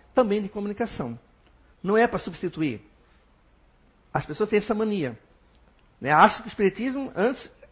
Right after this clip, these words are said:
o catolicismo achava que o espiritismo ia substituir o catolicismo. E as outras religiões também achavam, até que viram que não, o espiritismo não veio substituir nada.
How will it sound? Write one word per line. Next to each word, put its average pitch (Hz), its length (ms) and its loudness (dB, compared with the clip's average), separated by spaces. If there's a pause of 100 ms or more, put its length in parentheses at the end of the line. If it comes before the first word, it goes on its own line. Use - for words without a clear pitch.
o 175 160 -2
catolicismo 208 580 0
achava 247 380 6
que 254 100 -8
o 247 80 -4
espiritismo 247 440 -4
ia 262 60 0
substituir 254 440 -6
o 247 60 -6
catolicismo. 208 760 -2 (640)
E 175 200 2
as 190 100 10
outras 208 200 2
religiões 220 360 4
também 233 260 0
achavam, - 320 -2
até 202 280 2
que 269 120 -4
viram 269 140 -4
que 269 120 -2
não, 190 240 2
o 143 60 -4
espiritismo 240 420 -6
não 262 100 0
veio 254 140 -2
substituir 185 460 -6
nada. 139 400 0